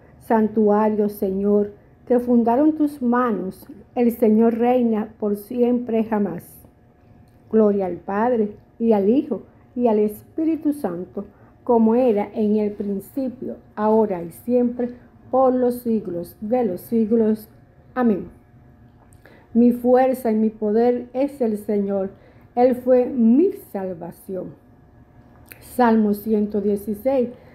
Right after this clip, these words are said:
invitación universal a la alabanza divina. Alabad al Señor todas las naciones,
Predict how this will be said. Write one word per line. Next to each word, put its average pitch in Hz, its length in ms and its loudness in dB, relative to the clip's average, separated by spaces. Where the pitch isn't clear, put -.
invitación 240 720 2
universal 269 800 0
a 233 100 -4
la 226 100 2
alabanza 220 720 0
divina. 180 520 -8
Alabad 226 500 2
al 247 140 0
Señor 233 480 0
todas 240 420 0
las 190 260 -4
naciones, 196 720 -4